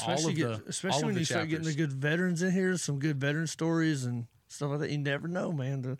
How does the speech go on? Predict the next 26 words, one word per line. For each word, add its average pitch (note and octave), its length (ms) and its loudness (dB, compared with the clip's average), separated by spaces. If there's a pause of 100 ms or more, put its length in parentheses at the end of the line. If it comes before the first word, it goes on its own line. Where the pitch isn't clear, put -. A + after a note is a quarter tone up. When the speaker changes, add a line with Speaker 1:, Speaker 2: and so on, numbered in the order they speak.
(360)
Speaker 2:
it's, C3+ 180 -2
it, - 360 -2
this D#3 180 0
thing F3+ 200 2
can D#3 160 0
turn E3 240 0
into D3+ 180 2
anything. C3 520 -2
So, A#2+ 260 -4 (580)
um, E3+ 360 2 (140)
I E3+ 100 2
wanna A3+ 240 2
say G#3 200 2
thanks G3+ 300 -2
again F3+ 340 0
to D#3+ 600 2
the D#3 200 2
Tackle D#3 320 -2
Box - 460 -10 (500)
for C3+ 200 -2
sponsoring C#3+ 540 -2
this C3+ 220 -2
episode. B2+ 340 0
Speaker 1:
Very A#2 100 2
much A2+ 240 -2
so. F#2 200 -4